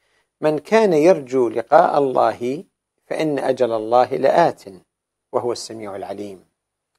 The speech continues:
اللي مؤمن وينتظر على حال الموت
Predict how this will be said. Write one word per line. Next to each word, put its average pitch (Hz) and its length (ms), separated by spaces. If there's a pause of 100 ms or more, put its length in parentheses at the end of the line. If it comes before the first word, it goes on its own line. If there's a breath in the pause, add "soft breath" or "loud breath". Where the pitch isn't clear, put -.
(680)
اللي 160 240
مؤمن 143 480
وينتظر 135 720 (260)
على 120 180
حال 120 280
الموت 139 600